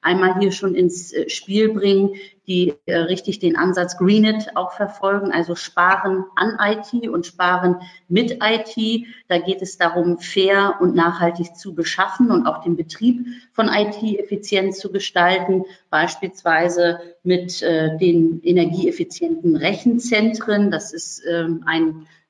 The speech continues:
führendes, äh, Modell im Bereich der nachhaltigen Digitalisierung. Und, äh, auch im Bereich der Beschaffung hat sich, äh, Dataport da schon sehr früh auf den Weg gemacht. Was wir konkret politisch tun, ist, dass wir mit unserer Digitalstrategie, die als Querschnitt angedacht ist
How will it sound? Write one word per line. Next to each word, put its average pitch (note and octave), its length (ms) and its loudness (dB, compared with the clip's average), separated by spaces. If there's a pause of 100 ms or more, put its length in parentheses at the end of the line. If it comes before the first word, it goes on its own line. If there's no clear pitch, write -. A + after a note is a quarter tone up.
(120)
führendes, A3+ 760 2
äh, G3 200 -2
Modell F#3+ 440 -2
im F3+ 200 -4
Bereich F3 420 0 (360)
der F3+ 100 0
nachhaltigen E3+ 680 0
Digitalisierung. F3 1120 -2 (540)
Und, F3+ 360 2
äh, E3+ 140 2
auch D#3 200 -2
im F3 140 -2
Bereich D#3+ 400 0
der E3 140 0
Beschaffung E3 680 0
hat D#3+ 160 -4
sich, - 340 -6
äh, D#3 140 -2
Dataport D#3 680 -2
da D3+ 120 -6
schon E3+ 180 2
sehr E3+ 220 4
früh F3+ 260 -2
auf E3 160 -4
den D#3+ 220 0
Weg E3 180 0
gemacht. - 380 -2 (500)
Was - 240 0
wir G#3+ 180 2
konkret G#3+ 520 0
politisch A#3+ 580 0
tun, B3 320 4
ist, - 220 -4
dass - 160 -8
wir F#3 100 2
mit F3+ 160 4
unserer E3+ 280 2
Digitalstrategie, G#3 1300 -2
die - 180 -6
als - 220 -8
Querschnitt G3+ 640 -2
angedacht G3 680 -2
ist G3+ 340 -4